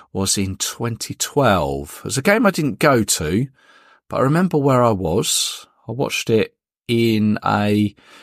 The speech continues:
in a club just off of Leicester Square in London. I was on a stag do. Um, so yeah, that'd be an interesting one. Go to Oslo. So that's pot two.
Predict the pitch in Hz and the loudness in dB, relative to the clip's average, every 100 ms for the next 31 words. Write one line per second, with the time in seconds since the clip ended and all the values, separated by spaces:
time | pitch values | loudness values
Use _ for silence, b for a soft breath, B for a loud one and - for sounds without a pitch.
0 | B - 127 - - 190 156 73 - _ | B 2 2 0 0 2 2 0 -8 _
1 | - - - 131 120 - 131 - - 120 | -10 -6 -2 -2 -4 -2 -2 -2 -2 0
2 | - - 143 120 90 98 127 127 82 78 | 0 2 4 6 4 4 2 2 -2 -8
3 | - _ _ - 110 120 107 - - 127 | -16 _ _ -12 -8 -4 0 0 2 2
4 | 139 - 78 71 - _ _ _ _ - | 0 -4 -8 -8 -12 _ _ _ _ -14
5 | - - 90 _ _ _ _ - - 107 | -12 -14 -16 _ _ _ _ -6 -2 2
6 | - - - 78 82 80 - - 82 98 | 2 2 0 -2 -2 -6 -8 -8 -4 -4
7 | 87 98 - 90 82 117 165 _ b b | -2 -2 -2 -4 0 2 0 _ b b
8 | b b b _ _ _ - 190 220 214 | b b b _ _ _ -4 -2 0 0
9 | - - 110 | 0 2 2